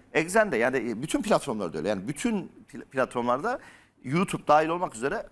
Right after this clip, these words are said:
orada profiller belli. Hani yine YouTube'da açık kanallarda yine bir clickbait durumu var. Yani kandır-, e, öyle suistimal edenler de var. Yani kandırıp bir sansasyonel haberlerle, e, mesela tık alan, öyle bir yüksek alma ihtimali var ama platformda öyle bir şansın da yok. Yani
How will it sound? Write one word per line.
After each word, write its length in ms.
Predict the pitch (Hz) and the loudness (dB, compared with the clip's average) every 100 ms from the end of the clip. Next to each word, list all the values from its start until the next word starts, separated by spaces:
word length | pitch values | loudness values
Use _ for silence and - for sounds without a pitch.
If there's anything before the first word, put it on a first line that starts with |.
| - | 2
orada 280 | 294 175 | 2 4
profiller 720 | 156 - 277 - 151 196 240 165 | 0 2 0 2 4 4 4 0
belli. 240 | 151 107 | 2 0
Hani 260 | 78 180 190 | 0 0 0
yine 220 | 214 269 | 0 0
YouTube'da 520 | 208 269 220 - - | 0 0 -2 0 2
açık 300 | 139 - 233 | 2 0 -4
kanallarda 600 | 196 156 127 113 127 294 - - _ | 2 2 4 2 2 -2 -4 -18 _
yine 200 | 156 208 | 2 4
bir 80 | 214 - | 2 2
clickbait 500 | 160 202 - 180 175 | 0 2 4 2 4
durumu 240 | 165 165 151 | 2 4 4
var. 120 | 101 | 4
Yani 220 | 110 113 - | 2 -2 -2
kandır-, 640 | - 139 143 151 - 104 | 2 2 4 0 0 0
e, 100 | 110 135 | 2 4
öyle 200 | 170 175 | 4 4
suistimal 480 | - 151 - 160 151 | 2 2 2 2 2
edenler 240 | 156 160 | 2 4
de 80 | 127 | 4
var. 120 | 82 | 2
Yani 240 | 95 101 98 | 2 0 -2
kandırıp 520 | - 135 139 151 - | 0 2 2 0 0
bir 80 | 123 | 0
sansasyonel 640 | - 120 - 117 - 131 | 2 2 2 -2 0 4
haberlerle, 540 | 107 110 120 110 131 - - - _ - | 4 4 4 2 0 -4 -18 -20 _ 0
e, 260 | 113 107 110 | 4 4 4
mesela 300 | 107 123 113 | 2 2 2
tık 300 | - - - | 0 -4 0
alan, 240 | 123 156 - - _ _ - | 4 4 2 -14 _ _ 6
öyle 240 | 196 214 | 8 8
bir 60 | 185 | 4
yüksek 320 | 180 - 202 | 0 2 6
alma 180 | 196 190 | 4 4
ihtimali 340 | 185 185 202 | 0 2 4
var 100 | 156 | 4
ama 120 | 135 | 4
platformda 580 | 143 - 196 277 277 220 | 0 2 4 4 2 2
öyle 120 | 165 | 2
bir 40 | 214 | 2
şansın 400 | - 139 - 190 | 4 2 2 2
da 60 | |
yok. 140 | 117 90 | 2 2
Yani 180 | 127 | 0